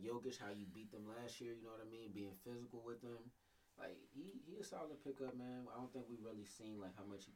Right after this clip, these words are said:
can really do until we get Bron back. But he, he an okay pick. I just thought it would be a little bit better right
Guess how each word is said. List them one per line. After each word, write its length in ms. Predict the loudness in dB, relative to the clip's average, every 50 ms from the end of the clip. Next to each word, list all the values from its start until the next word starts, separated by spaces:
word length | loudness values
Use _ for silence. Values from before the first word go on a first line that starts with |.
| -8
can 80 | -6 -4 -2 -2 0
really 220 | 2 2 2 2 -2 -2
do 240 | 0 0 0 0 0 -2 -8 -12
until 160 | -10 -8 -6 -4
we 80 | -4
get 240 | -2 -2 -4 -4 -4
Bron 240 | -6 -6 -6 -6 -8 -8
back. 160 | -8 -8 -10 -10 -12 -18 -20 -20 -20 -16
But 80 | -12 -10
he, 220 | -8 -8 -8 -8 -10 -10
he 140 | -8 -6 -4 -4
an 80 | -2 -4 -4 -6
okay 140 | -6 -8 -8 -6 -4
pick. 160 | -2 -2 -2 -2 -4
I 60 | -6 -6
just 140 | -8 -4
thought 160 | -2 -2 0 0
it 40 | -2
would 80 | -2 -2
be 60 | -2
a 100 | -2 -2
little 160 | -2 -6 -6 -6 -8
bit 100 | -10 -12 -10
better 180 | -10 -10 -10 -12
right 240 | -14 -16 -16 -16